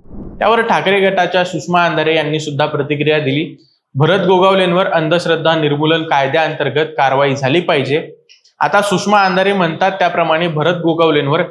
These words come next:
अंधश्रद्धा निर्मूलन कायद्याअंतर्गत कारवाई होईल का? तर भरत गोगावलेंचा व्हिडिओ पाहिला आणि वसंत मोरे यांनी बागलामुखी देवीच्या पूजेसंदर्भात केलेले आरोप पाहिले, तर हा सगळा प्रकार अघोरी विद्येत मोडला जातो आणि आपल्या महाराष्ट्रात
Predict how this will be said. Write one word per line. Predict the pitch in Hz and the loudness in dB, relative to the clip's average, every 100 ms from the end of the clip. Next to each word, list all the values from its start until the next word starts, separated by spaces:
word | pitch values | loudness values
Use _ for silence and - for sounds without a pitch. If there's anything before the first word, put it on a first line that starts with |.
| - _ | -10 _
अंधश्रद्धा | 165 175 202 202 196 180 196 | 0 2 0 0 0 2 2
निर्मूलन | 185 170 175 180 190 | 2 2 2 2 2
कायद्याअंतर्गत | 170 151 156 170 151 156 160 156 | 0 0 2 0 0 0 0 0
कारवाई | 156 147 151 156 | 0 2 2 0
होईल | 139 165 202 | 2 2 2
का? | 175 165 - - - - _ 214 | 0 0 -4 -16 -20 -20 _ 0
तर | 226 | 2
भरत | 175 175 208 | 2 2 2
गोगावलेंचा | 220 208 214 214 208 202 | 2 4 4 4 0 0
व्हिडिओ | 202 185 190 | 2 2 2
पाहिला | 190 170 165 | 2 0 2
आणि | 151 - - 131 160 | 0 0 -2 -2 0
वसंत | 139 143 185 180 | 0 0 0 0
मोरे | 175 165 170 127 120 | 0 2 2 0 0
यांनी | 131 165 | -2 -2
बागलामुखी | 147 139 139 175 180 175 180 | 0 0 2 0 0 -2 0
देवीच्या | 170 175 175 175 | 0 0 0 -2
पूजेसंदर्भात | - 156 170 165 160 160 165 | -4 -4 -4 -2 0 2 0
केलेले | 165 147 151 160 | 0 2 2 2
आरोप | - 139 165 | 2 2 2
पाहिले, | 160 127 135 - - _ - - _ | 0 0 0 -4 -12 _ -20 -20 _
तर | 185 | 0
हा | 196 | 2
सगळा | 196 190 202 | 2 0 0
प्रकार | 190 180 185 185 165 | 0 0 0 0 -2
अघोरी | 147 165 185 | 0 2 2
विद्येत | 165 127 156 156 | 0 0 -2 -2
मोडला | 156 160 170 190 | 0 2 4 4
जातो | 175 147 - | 2 2 0
आणि | 175 147 143 | 2 0 -2
आपल्या | 151 135 - 170 185 - - - | 0 -2 0 -2 -2 -6 -20 -4
महाराष्ट्रात | 143 147 190 220 185 | 0 2 2 0 0